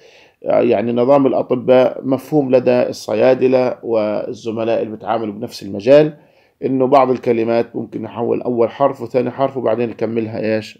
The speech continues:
شحطة. وهاي طبعًا وارد إنه يكون هناك خطأ، وكثير جدًا بتصير الأخطاء، لكن في البرنامج هذا بتكون قاعدة بيانات خاصة بكل أسماء الأدوية اللي موجودة، مع تحديد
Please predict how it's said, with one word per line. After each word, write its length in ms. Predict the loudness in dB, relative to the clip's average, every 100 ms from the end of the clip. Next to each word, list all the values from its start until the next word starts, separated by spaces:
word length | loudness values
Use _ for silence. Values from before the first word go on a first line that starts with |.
| _
شحطة. 440 | -8 -8 -12 -20 _ _ _ _ _ _ _ _ _ _ _ _ _ _ _ _ _
وهاي 340 | 2 6 6 6
طبعًا 420 | 4 4 4 6
وارد 360 | 6 6 6
إنه 160 | 2 -2
يكون 240 | -2 -4
هناك 560 | -2 0 0 2 0 0
خطأ، 560 | -2 -2 4 2 2 -8 _ _ _ _ -16
وكثير 720 | -8 -4 -4 -4 -4 2 2
جدًا 420 | 2 -2 -2 -4
بتصير 260 | -6 -6 -6
الأخطاء، 340 | -6 -4 2
لكن 260 | 2 2 -2
في 80 | 0
البرنامج 540 | 0 2 2 0 2
هذا 340 | 4 4 2 -8 _ _ -2
بتكون 440 | 0 0 -4 -6
قاعدة 360 | 0 0 0 0
بيانات 340 | 2 4 2 0
خاصة 360 | -4 -4 -4
بكل 600 | -4 0 2 2 0 -4 -6
أسماء 500 | -6 -4 -4 -2 -2
الأدوية 500 | -2 0 4 4 4
اللي 160 | 0
موجودة، 600 | -2 0 2 4 2 0 -6 -20 _
مع 180 | 0 0
تحديد 680 | 2 -2 -2 0 0 -2